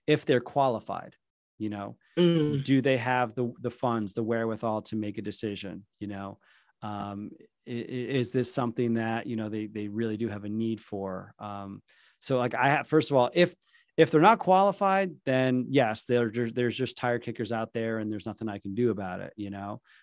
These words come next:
Speaker 1: you know, they're the, the, I, I get
Speaker 2: Mm.
Speaker 1: calls like, "Yeah, I just invested in Bitcoin. It's going to the moon. And, you know, in a year, if it keeps going this way, I'll be ready to buy a jet."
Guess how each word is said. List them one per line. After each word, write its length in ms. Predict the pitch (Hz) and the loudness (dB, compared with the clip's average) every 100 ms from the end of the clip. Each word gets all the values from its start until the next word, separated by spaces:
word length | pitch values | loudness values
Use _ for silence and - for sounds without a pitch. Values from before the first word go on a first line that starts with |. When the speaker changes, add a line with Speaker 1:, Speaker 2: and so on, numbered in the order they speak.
| _ | _
Speaker 1:
you 60 | 113 | -2
know, 120 | 110 | -2
they're 240 | 104 117 | 2 2
the, 240 | 113 113 113 | 2 0 -2
the, 180 | 113 113 | -4 -4
I, 160 | 113 117 - | -4 -6 -4
I 60 | 113 | -4
get 200 | 120 139 | -2 2
Speaker 2:
Mm. 80 | |
Speaker 1:
calls 280 | 156 107 107 | 4 4 0
like, 120 | 107 101 | -6 0
"Yeah, 340 | 139 139 131 | 2 4 4
I 120 | 120 | 0
just 240 | 120 127 - | -2 -4 -2
invested 400 | 117 123 - 113 | -2 -2 -2 -2
in 120 | 104 | 0
Bitcoin. 560 | 135 147 - 135 131 127 | -2 -2 -2 0 0 -2
It's 200 | 110 - | -6 -4
going 320 | 120 113 107 | -4 -2 -4
to 100 | 107 | -4
the 80 | 107 | 0
moon. 520 | 139 143 139 135 127 | 2 4 4 4 2
And, 200 | 110 104 _ _ - | 0 -4 _ _ -4
you 140 | 123 | 0
know, 220 | 117 110 | 0 -2
in 200 | 113 139 | -2 0
a 60 | 123 | 0
year, 520 | 113 127 139 127 120 123 | 0 2 4 4 2 -2
if 140 | 120 | -6
it 60 | 117 | -6
keeps 260 | - 113 | -6 -6
going 260 | - 123 117 | -2 0 0
this 160 | 110 123 | -2 -4
way, 100 | 113 | -4
I'll 80 | |
be 120 | 107 113 | -4 -2
ready 180 | 110 | -2
to 80 | 104 | -4
buy 160 | 101 101 | -6 -8
a 60 | |
jet." 220 | 95 98 | -8 -10